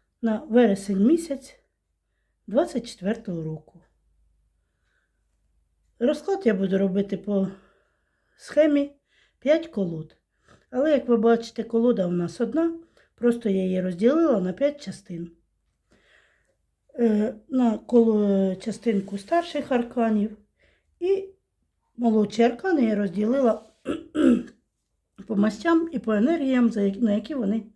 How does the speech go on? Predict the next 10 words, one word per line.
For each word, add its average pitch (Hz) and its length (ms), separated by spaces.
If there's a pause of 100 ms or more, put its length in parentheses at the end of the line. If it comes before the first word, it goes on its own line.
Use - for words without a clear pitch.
(480)
за 208 120
які 226 200
вони 202 220
відповідають. 175 920 (1300)
От. 185 280 (2000)
На 277 100
старших - 760
арканах 277 600
ми 294 120
подивимося. 196 840